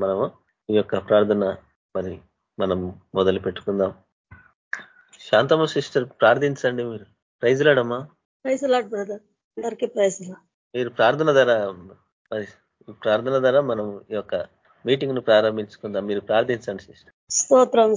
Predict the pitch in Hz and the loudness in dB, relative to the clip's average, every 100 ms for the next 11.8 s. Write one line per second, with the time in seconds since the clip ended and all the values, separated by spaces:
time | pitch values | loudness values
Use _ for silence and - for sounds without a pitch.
0 | 214 - 208 208 208 202 208 190 202 190 | -4 -2 0 0 -2 -2 -2 0 2 2
1 | 202 190 202 190 - 202 196 190 190 190 | 2 -4 -8 -8 -4 -4 0 2 2 2
2 | 196 196 190 196 202 196 185 185 196 214 | 2 2 -2 -2 -4 -2 -2 0 2 0
3 | - - _ _ 220 214 208 202 196 196 | -2 -20 _ _ 4 6 4 6 6 6
4 | 185 190 190 196 196 185 185 185 202 196 | 4 2 2 2 0 -2 -2 0 -2 0
5 | 196 190 190 190 185 190 196 196 196 190 | 0 0 -2 0 0 2 4 4 2 -2
6 | 202 190 190 190 - 202 190 196 185 185 | -6 -4 -4 -4 -4 -6 -4 0 2 2
7 | 190 196 208 208 - - - 208 208 202 | 4 2 0 -4 -20 -20 -6 2 4 4
8 | 208 196 202 196 202 196 202 196 190 196 | 4 6 6 6 4 0 0 2 2 2
9 | 196 196 190 185 190 196 196 196 196 190 | 2 0 2 2 2 2 2 2 2 2
10 | 196 190 190 190 185 190 196 - 196 - | 2 2 2 4 4 2 2 -2 -2 -4
11 | - - 202 196 196 190 196 | 0 6 8 8 6 4 2